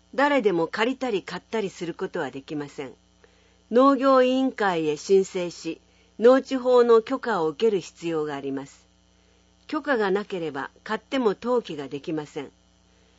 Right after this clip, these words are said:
農地を借りたり買ったりするには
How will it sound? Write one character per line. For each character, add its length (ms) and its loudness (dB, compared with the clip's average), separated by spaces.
農 240 6
地 160 -2
を 140 2
借 220 -4
り 60 -6
た 120 -2
り 140 -6
買 160 -10
っ 20 -20
た 180 -6
り 120 -2
す 160 -14
る 100 2
に 160 -2
は 160 -10